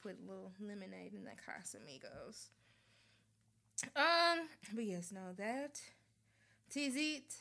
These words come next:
for episode seventy-six.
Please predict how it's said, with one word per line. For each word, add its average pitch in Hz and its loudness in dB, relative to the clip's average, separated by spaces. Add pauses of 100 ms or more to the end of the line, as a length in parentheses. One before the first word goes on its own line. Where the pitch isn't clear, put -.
(140)
for 240 0
episode 247 2
seventy-six. 269 -2